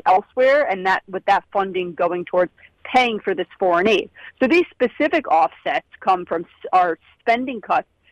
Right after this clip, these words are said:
to I R S funding, but it's specifically a part of that, uh, cutting from that funding boost that the I R S received under the Democrats' marquee spending bill, the Inflation Reduction Act, that was enacted into law last year.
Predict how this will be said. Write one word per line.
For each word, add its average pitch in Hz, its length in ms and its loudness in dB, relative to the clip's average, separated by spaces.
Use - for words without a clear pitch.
to 226 240 0
I 202 200 4
R 180 100 2
S 165 120 0
funding, - 480 -8
but 196 100 2
it's - 200 -4
specifically 214 680 0
a - 40 -12
part 233 240 2
of 185 60 -2
that, 190 220 2
uh, 185 180 2
cutting 226 340 -2
from 180 220 -8
that 170 200 -2
funding 220 360 -2
boost 160 340 -2
that 165 100 -6
the 185 160 -2
I 175 200 4
R 175 100 2
S 175 220 2
received 165 480 -6
under 180 380 2
the 156 100 -6
Democrats' 185 600 0
marquee 214 480 -2
spending 226 440 -2
bill, 165 240 2
the 165 160 -2
Inflation 165 420 0
Reduction 160 440 -2
Act, 160 200 -2
that 190 140 4
was 180 100 0
enacted 175 400 -2
into 175 300 -2
law 160 400 2
last 165 340 0
year. 208 260 0